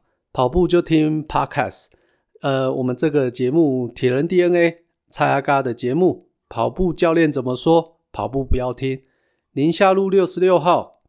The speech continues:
报道者，铁腿，运动人的 Pain Cave，都是他特别喜欢听的节目。如果说今天他在骑车，在骑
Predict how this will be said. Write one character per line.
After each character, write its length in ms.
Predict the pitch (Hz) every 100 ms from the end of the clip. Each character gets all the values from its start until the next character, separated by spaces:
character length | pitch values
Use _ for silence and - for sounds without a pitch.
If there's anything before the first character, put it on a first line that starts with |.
| -
报 160 | 151
道 160 | 131 131
者， 300 | - 110 - _
铁 180 | - 135
腿， 220 | 165 135 - _ _
运 240 | - 170 131
动 260 | 175 160 117
人 160 | 110
的 100 | 117 120
Pain 220 | 147 143
Cave， 400 | 165 139 - 127
都 120 | 139
是 120 | 135
他 300 | 139 139 139 - _ _ _ _
特 120 | - 175
别 120 | 139
喜 160 | -
欢 140 | 117 120
听 180 | 143 139
的 240 | 113 101
节 240 | - 113
目。 240 | 131 170 - _ _ _ _ _ _ _ _ _ _ _ -
如 100 | 214
果 140 | 196
说 160 | 156 180
今 180 | 185
天 120 | 180 175
他 160 | 160
在 100 | 160
骑 280 | 156 - 131
车， 220 | 123 143
在 140 | 151 156
骑 460 | - 113 117 117